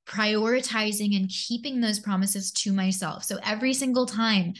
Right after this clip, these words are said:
that I keep a promise to myself, I write it down. I remind myself, I show myself, "Look, I am trustworthy. I am doing exactly what I said I was going to do.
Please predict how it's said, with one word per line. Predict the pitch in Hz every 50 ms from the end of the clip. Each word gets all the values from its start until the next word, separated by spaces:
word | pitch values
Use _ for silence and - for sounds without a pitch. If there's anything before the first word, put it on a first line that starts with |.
| - - _ _ -
that | 202
I | 185 185 196
keep | 190 - 190 190
a | 208 202
promise | - 208 196 190 190 196 196 -
to | 202
myself, | 196 190 196 190 - 196 185 175 - -
I | 190 190 196 202
write | 226 240 254 240
it | 233 233 -
down. | 190 190 202 - - - - - _ _ _ _ _
I | - 170 190 208
remind | 233 247 240 208 185 190 220 233
myself, | 214 190 196 190 - - - - 165 - -
I | - - 214
show | 247 - - - - 208 226 254
myself, | 254 240 220 214 208 - 190 190 185 185
"Look, | 202 190 202 240 226 - - - -
I | - 196 202
am | 240 226 220
trustworthy. | 214 - 208 196 202 - - - 180 - - - -
I | - - 196
am | 202 202 196
doing | 190 202 202 214 208
exactly | 208 202 190 190 170 180 180 - 202
what | 202 208
I | 202 196
said | 190 - 190 190
I | 190 185
was | 185 185 185 185
going | - 175 175 180 180
to | 190 175
do. | 175 185 175 - -